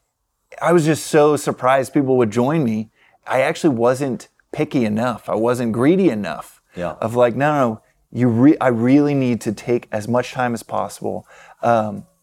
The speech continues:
Speaker 1: because we would bring on our early employees. I loved my co-founder, but our early employees, many of which was just like, who would enthusiastically parrot back to us that this is worth
Speaker 2: <laughs>
Speaker 1: working on?
Speaker 2: Yeah.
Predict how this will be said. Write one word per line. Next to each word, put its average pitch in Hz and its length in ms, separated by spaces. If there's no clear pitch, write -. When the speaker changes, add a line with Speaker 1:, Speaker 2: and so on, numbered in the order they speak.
Speaker 1:
because 123 200
we 151 120
would 185 160
bring 139 200
on 131 180
our 120 160
early 135 240
employees. 131 360
I 117 60
loved 120 280
my 120 120
co-founder, 139 400
but 107 180
our 113 140
early 127 280
employees, 135 680
many 160 220
of 180 100
which 135 300
was 127 200
just 139 260
like, 120 240
who 196 460
would 147 300
enthusiastically 147 840
parrot 151 380
back 139 240
to - 180
us 139 400
that 143 160
this 156 180
is 143 140
worth 143 220
Speaker 2:
<laughs> 139 140
Speaker 1:
working 156 280
on? 110 220
Speaker 2:
Yeah. 76 40